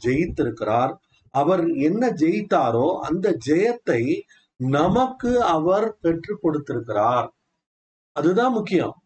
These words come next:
இயேசு சிலுவையில அரு-, அ-, அறையப்பட்டதுனால நமக்கு என்ன லாபம் அப்படின்னா,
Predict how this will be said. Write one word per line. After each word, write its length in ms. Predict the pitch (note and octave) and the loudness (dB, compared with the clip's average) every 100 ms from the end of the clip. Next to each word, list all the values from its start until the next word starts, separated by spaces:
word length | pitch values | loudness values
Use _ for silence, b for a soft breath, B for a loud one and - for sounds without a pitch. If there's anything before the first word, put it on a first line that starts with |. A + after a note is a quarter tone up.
| _ | _
இயேசு 400 | B2+ D#3 A3 A#3+ | -2 0 2 -2
சிலுவையில 500 | G#3 G#3+ A3 A3+ G#3+ | -2 0 2 2 2
அரு-, 340 | G3 F3+ F#3 - | 2 0 -2 -2
அ-, 300 | D#3+ D#3 D#3 | 0 2 2
அறையப்பட்டதுனால 840 | D#3+ F#3+ F#3 F#3 F#3 E3+ E3+ G3+ G3+ | 2 0 0 -2 -2 -2 -2 -2 -4
நமக்கு 380 | D3 F3+ F#3+ F#3+ | -4 -6 -4 -4
என்ன 220 | F#3 G3+ | -2 0
லாபம் 440 | D#3 D#3 E3 E3+ | 2 2 2 0
அப்படின்னா, 400 | C#3 B2 A2+ G#2+ | -2 -4 -4 -4